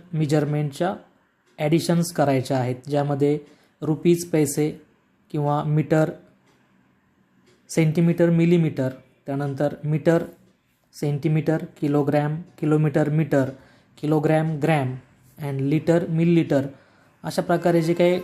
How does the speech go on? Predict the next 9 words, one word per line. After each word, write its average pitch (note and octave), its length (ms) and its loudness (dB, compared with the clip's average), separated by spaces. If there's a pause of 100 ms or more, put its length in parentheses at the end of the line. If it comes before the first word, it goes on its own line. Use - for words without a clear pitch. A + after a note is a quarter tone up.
वेगवेगळे D#3 500 2
मेजरमेंट्स D#3 640 0
आहेत C#3+ 240 -2 (600)
त्यांच्या D3+ 340 0
आपल्याला D3 460 0
ॲडिशन C#3+ 380 -2
करायच्या B2+ 420 -2
आहेत. A#2 120 -4 (760)
तर D3 120 -4